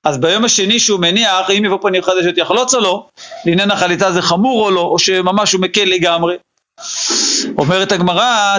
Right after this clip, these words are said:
תשמע, אמרו לה, חולץ ומניח אפילו מאה פעמים.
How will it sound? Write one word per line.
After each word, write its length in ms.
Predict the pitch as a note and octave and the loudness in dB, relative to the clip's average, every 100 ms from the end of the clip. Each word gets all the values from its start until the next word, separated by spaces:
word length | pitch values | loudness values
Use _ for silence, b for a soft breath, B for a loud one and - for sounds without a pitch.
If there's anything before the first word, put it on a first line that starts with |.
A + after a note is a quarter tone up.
| G3 | 0
תשמע, 480 | A3+ - G#3 F#3 | 0 0 0 0
אמרו 420 | E3+ E3 D#3 A3 A#3+ | 2 0 2 2 2
לה, 200 | G3+ F3+ | 0 0
חולץ 640 | - F3 F3+ B3 B3 - | 0 0 2 0 0 0
ומניח 760 | G#3 F#3+ F3 F#3+ B3+ C4+ C4+ | 2 0 0 0 2 0 0
אפילו 760 | - F3+ - - D#4+ D4 C#4+ B3+ | 0 0 -2 -2 0 2 0 2
מאה 480 | A3 G#3 G3+ A3+ A3+ A3 | 0 0 -2 -2 -2 0
פעמים. 920 | G3+ - F3+ F3+ F3 D#3+ D3 C#3 | -2 0 0 0 0 0 0 -2